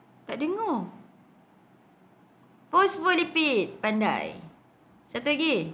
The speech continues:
Dua. Yang paling banyak you nampak. Yang lain tu ada.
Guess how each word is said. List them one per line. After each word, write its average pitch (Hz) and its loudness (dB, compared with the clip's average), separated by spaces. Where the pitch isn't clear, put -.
Dua. 240 6
Yang 185 0
paling 269 2
banyak 269 0
you - -
nampak. 214 0
Yang 170 2
lain 180 2
tu 254 2
ada. 160 2